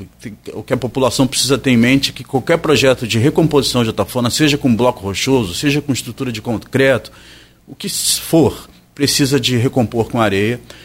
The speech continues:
e essas areias estão disponíveis, o que é uma grande vantagem. É, volto a dizer, o custo do transporte desses materiais é o que eleva ou não o preço de uma,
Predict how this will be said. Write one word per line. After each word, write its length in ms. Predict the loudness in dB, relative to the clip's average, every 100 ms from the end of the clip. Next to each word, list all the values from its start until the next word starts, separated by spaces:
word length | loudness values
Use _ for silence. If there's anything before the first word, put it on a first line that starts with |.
| -12
e 80 | -4
essas 260 | 0 0 2
areias 340 | 4 4 4
estão 320 | 0 0 2
disponíveis, 760 | 2 2 2 4 4 2 -2 -8
o 60 |
que 80 | -8
é 40 | -6
uma 120 | -4
grande 380 | -2 0 0 -2
vantagem. 580 | -4 -4 -6 -6 -10 -16 -20 -20 -20 -20
É, 200 | -2 0
volto 340 | 2 2 2 2
a 40 |
dizer, 380 | 0 0 -2 -2 -8 -20 -20
o 60 | -20 -20
custo 500 | -2 2 4 4 -2
do 140 | -6 -4
transporte 840 | 0 2 2 0 2 4 4 2
desses 200 | 0 2
materiais 600 | 2 4 4 4 2 4
é 60 | 2
o 60 |
que 140 | 4 4
eleva 720 | 4 6 6 4 4 0 0
ou 260 | 0 2 4
não 200 | 6 4
o 40 | 2
preço 400 | 2 2 2 -2
de 180 | 0
uma, 380 | 2 4 4 0